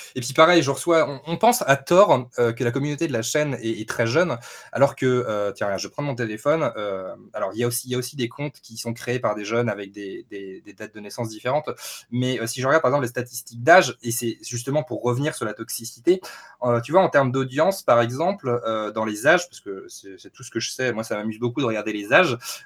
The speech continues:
euh, il y a, euh, alors, au-dessus de vingt-cinq ans, il y a soixante-sept pour cent de la chaîne, en gros, au-dessus de vingt-cinq ans.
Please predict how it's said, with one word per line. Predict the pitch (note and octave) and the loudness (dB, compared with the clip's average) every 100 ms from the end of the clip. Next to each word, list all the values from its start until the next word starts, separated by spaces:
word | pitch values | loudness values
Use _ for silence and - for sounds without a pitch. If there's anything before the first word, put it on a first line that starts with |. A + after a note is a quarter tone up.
| - | 2
euh, | A2+ A2 | 4 4
il | A2+ A#2+ | 0 0
y | C#3 | 4
a, | D#3+ F3 F3 - | 6 4 -2 -2
euh, | A#2 A2+ A2 A2 G#2+ G#2+ G#2 G#2 G2+ G2+ G2+ G2+ - - - - _ _ _ _ _ _ _ _ - | 2 4 4 2 2 2 2 0 -2 -2 -4 -6 -8 -10 -12 -18 _ _ _ _ _ _ _ _ -10
alors, | A2+ G#2 | -8 -4
au-dessus | C#3 - F3 | -4 -4 -6
de | D3 | 0
vingt-cinq | D#3+ D3+ D#3+ D3 - | 2 2 -2 -4 -2
ans, | E3+ F#3+ D#3+ | 2 2 0
il | |
y | B2+ | 4
a | F#3+ G#3 | 6 6
soixante-sept | - - F3 - G3 F#3 - G#3+ G#3 | 2 -4 -4 0 0 0 0 0 -2
pour | - - | -8 -4
cent | E3+ | 0
de | |
la | C#3+ | 2
chaîne, | C3 C3+ | 2 0
en | A#2+ | 2
gros, | A#2 A2+ B2+ | 2 0 -2
au-dessus | B2+ B2 - D#3+ | -4 -4 -4 -2
de | B2 | 2
vingt-cinq | A#2+ A#2+ A#2+ A#2 | 2 2 -2 0
ans. | D3+ | -2